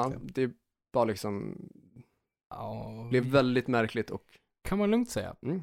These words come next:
Speaker 2: det förstörde i alla fall
Speaker 1: <laughs> Den, den kvällen.
Speaker 2: Ja, och
Speaker 1: Oh.
Speaker 2: den, den första tilltänkta line-upen då.
Speaker 1: Precis.
Speaker 2: Så det blev inget band med honom.
Speaker 1: Nej,
Speaker 2: Mm.
Speaker 1: vilket är ju fullt förståeligt.
Speaker 2: Mm. Eh, ja, eh,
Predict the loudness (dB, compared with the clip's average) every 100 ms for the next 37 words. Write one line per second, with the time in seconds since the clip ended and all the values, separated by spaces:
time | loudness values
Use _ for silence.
0 | -4 -4 0 4 6 6 4 2 0 -4
1 | -18 -18 -20 -18 -18 -10 0 2 4 4
2 | 4 4 4 6 4 4 4 6 6 4
3 | 2 2 2 2 4 4 0 2 2 0
4 | 0 0 2 2 4 4 4 2 0 0
5 | 0 0 -2 -2 -6 -10 _ _ _ _
6 | _ _ _ -4 0 2 0 -6 -12 -4
7 | -2 2 2 2 2 0 0 0 0 2
8 | 2 0 0 -2 -4 _ _ _ -2 2
9 | 4 2 2 2 2 0 -4 -6 -8 -4
10 | -4 -4 -2 -2 -2 -6 _ _ _ _
11 | _ _ -8 -4 -2 -2 -4 -6 -8 -8
12 | -14 _ _ _ _ 0 2 2 -2 -4